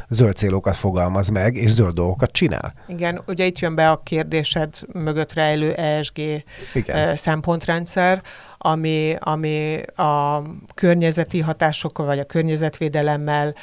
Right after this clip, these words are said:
Speaker 2: ö, kapcsolatosan, a szociális, a társadalmi hatásokkal,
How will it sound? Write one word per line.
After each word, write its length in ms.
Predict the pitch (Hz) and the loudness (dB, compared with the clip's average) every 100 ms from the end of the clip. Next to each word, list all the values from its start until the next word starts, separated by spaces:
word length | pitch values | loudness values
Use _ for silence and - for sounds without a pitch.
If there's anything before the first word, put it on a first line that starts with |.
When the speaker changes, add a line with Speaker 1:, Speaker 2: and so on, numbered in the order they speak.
| - - - | -20 -16 -4
Speaker 2:
ö, 400 | 151 147 147 147 156 | 0 2 2 -2 -4
kapcsolatosan, 1000 | - 156 - 151 147 - 147 - 151 147 151 | -4 -4 -2 -2 -2 -2 -6 -4 -4 -4 -6
a 420 | - 143 139 143 | -4 -4 -2 -4
szociális, 760 | - 160 - 160 147 143 - - | -2 -2 0 0 0 -2 -6 -8
a 40 | |
társadalmi 640 | - 151 147 170 160 151 151 | -4 -2 -2 -2 0 0 0
hatásokkal, 840 | 156 - 143 - 151 - 156 147 | -2 -2 -4 -4 -6 -4 -2 -2